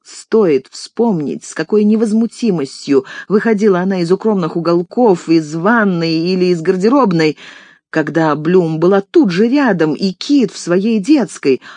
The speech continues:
а она с улыбкой, подмазав губы, наскоро поправив прическу, как ни в чем не бывало, шла к ним.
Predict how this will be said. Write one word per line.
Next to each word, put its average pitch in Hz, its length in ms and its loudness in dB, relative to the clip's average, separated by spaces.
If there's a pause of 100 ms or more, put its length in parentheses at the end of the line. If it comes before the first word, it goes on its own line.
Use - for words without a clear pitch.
а 302 140 0
она 320 240 0
с - 120 -8
улыбкой, 240 540 0
подмазав 220 560 2
губы, 196 380 2
наскоро 202 440 -2
поправив 170 440 -4
прическу, 220 640 -2 (220)
как 240 180 -2
ни 302 80 2
в - 80 -6
чем 349 180 2
не 330 140 2
бывало, 269 400 2
шла 233 460 -4
к - 140 -14
ним. 220 440 -4